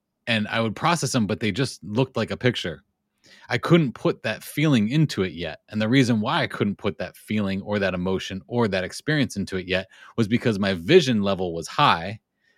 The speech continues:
but my execution level was low, or my tech ability was low. But then as my tech ability got higher, I was able to meet my vision where it is.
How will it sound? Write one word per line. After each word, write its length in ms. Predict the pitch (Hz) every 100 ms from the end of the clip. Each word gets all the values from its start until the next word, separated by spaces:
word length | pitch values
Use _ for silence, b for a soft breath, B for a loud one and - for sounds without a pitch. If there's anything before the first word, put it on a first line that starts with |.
| _ _
but 160 | 117 107
my 200 | 95 95
execution 640 | 117 - 92 - 139 - 101
level 240 | 95 85
was 180 | 82 78
low, 420 | 92 87 78 - _ -
or 140 | 104
my 140 | 90
tech 320 | 90 - 113 -
ability 360 | 92 85 80
was 200 | 80 76
low. 300 | 85 78 73 _ b b b b b b
But 120 | -
then 140 | 113 107
as 360 | 120 143 151
my 460 | 123 117 101 95 85 _
tech 240 | - 165 -
ability 380 | 117 107 98 90
got 180 | 90
higher, 580 | - - 180 95 85 85 _ _ -
I 100 | 113
was 140 | 107
able 220 | 117 107
to 140 | - 98
meet 400 | 104 143 120 - _ _ _
my 140 | 98 95
vision 440 | 92 131 95 85
where 200 | 90 87
it 80 | 90
is. 280 | 95 76